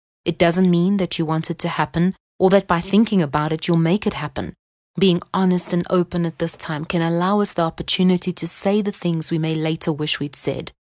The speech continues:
especially if our loved one's condition worsens suddenly. And even if that happens and they are sedated or seem like they're sleeping, don't assume they can't hear you.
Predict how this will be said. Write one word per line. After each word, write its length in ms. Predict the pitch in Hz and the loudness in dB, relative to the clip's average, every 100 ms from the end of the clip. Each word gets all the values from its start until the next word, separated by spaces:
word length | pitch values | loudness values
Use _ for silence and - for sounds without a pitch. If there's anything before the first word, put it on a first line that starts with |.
| _ | _
especially 480 | 185 - 269 - 240 | -4 2 0 2 0
if 100 | 214 | 2
our 120 | 175 | 2
loved 320 | 165 175 180 | 4 0 2
one's 200 | 175 175 | 0 0
condition 560 | - 175 165 170 170 160 | 0 0 0 0 0 0
worsens 540 | 165 175 175 131 143 | 0 0 0 -4 -4
suddenly. 640 | - - 170 170 160 135 - - _ _ | -4 -2 0 2 0 -2 -8 -12 _ _
And 200 | - 190 - | 0 0 2
even 360 | 220 220 208 196 | 2 2 4 2
if 120 | 185 | 2
that 160 | 185 175 | -4 -2
happens 560 | 185 175 185 175 170 | -4 -4 -2 0 0
and 200 | - 170 | -2 -4
they 100 | 170 | -2
are 120 | 160 | -2
sedated 880 | 156 - 147 - 180 180 - 175 170 | -2 -4 -6 -2 0 0 -2 -4 -4
or 80 | - | -6
seem 320 | - - 180 | -4 0 0
like 220 | 170 165 - | 0 -2 -4
they're 100 | 151 | -4
sleeping, 600 | - - 180 180 170 165 _ _ | -2 -2 -2 0 0 -2 _ _
don't 160 | 190 247 | 6 6
assume 420 | 269 - 233 202 | 4 4 4 4
they 140 | 165 | 2
can't 260 | - 170 170 | -2 -2 -2
hear 240 | - 214 | 2 4
you. 300 | 233 160 - | 4 2 -2